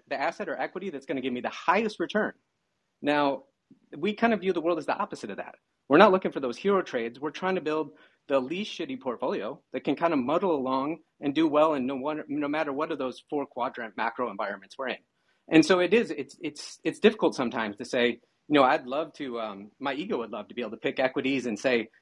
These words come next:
you know, "I'm better than Buffett." Um, but experience has taught me and Taylor that, you know, you maybe need to be more prudent with our asset class mix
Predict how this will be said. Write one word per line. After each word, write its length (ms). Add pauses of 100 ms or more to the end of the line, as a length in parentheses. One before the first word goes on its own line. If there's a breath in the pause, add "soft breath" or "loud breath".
you 80
know, 60
"I'm 120
better 240
than 140
Buffett." 380 (480)
Um, 300
but 120
experience 400
has 120
taught 360
me 260
and 140
Taylor 460 (280 soft breath)
that, 360
you 120
know, 80
you 80
maybe 280
need 180
to 60
be 160
more 260
prudent 300
with 120
our 80
asset 360
class 360
mix 400